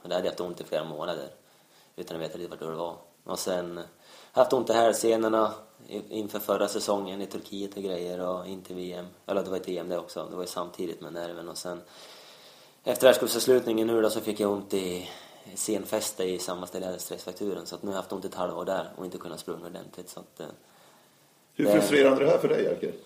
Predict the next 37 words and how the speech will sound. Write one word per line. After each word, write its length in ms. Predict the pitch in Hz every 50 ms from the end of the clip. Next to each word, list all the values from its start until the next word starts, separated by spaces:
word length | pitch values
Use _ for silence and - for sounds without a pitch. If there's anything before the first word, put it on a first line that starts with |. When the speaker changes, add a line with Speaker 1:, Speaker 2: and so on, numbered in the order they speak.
| - - - - - - - _ _
Speaker 1:
Ja, 80 | - 90
det 80 | 98
är 80 | 95 107
lite 200 | 131 147 147 -
segt 500 | - - - - 120 117 107 98 - -
liksom, 400 | 107 98 - - 104 98 98 98
men 260 | 98 98 98 95 95
jag 180 | 98 95 98 95
sa 200 | - - 123 131
väl 100 | 135 123
det 60 | 117
för 80 | 107 113
två 320 | - - 120 113 110 117
år 100 | 131 127
sedan 140 | - 110 101
att 60 | 92
jag 120 | 95 101 104
kan 100 | 117 113
vara 100 | 110 104
skadad 380 | - - 113 107 107 107 107
i 40 | 107
åtta 280 | 107 110 107 - - 104
år, 200 | 117 117 113 110
jag 180 | 107 104 101
kommer 180 | - 110 107 101
fortfarande 480 | - - 107 - - 120 117 107 104 101
upp 100 | 101 101
och 100 | 101 -
träna, 320 | 110 104 98 98 101 101
träna, 340 | - - 104 101 104 107 101
och 60 | 98
det, 220 | 104 110 110 113
det 80 | 113 117
stämmer 340 | 113 - 139 135 127 113 104
nog 120 | 104 104
också, 240 | 107 104 - 135 113
men 200 | 101 95 95 95